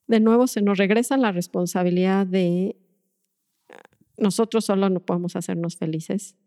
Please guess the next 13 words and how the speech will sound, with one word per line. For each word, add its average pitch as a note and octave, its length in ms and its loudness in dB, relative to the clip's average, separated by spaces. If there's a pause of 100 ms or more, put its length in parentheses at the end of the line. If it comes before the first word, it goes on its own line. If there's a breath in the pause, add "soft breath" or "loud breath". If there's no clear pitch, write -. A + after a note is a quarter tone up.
(100)
sin B3+ 600 -2
necesariamente F3+ 800 -2
tener E3+ 320 -4
que F3+ 100 -6
ver F3 160 -2
con F3+ 140 -4
nuestro E3+ 260 -6
alrededor. E3 640 -4 (480 loud breath)
Y A3 60 -2
entonces A#3+ 340 0
vienen G#3+ 320 2
varias E3+ 280 -2
preguntas. G#3 800 -6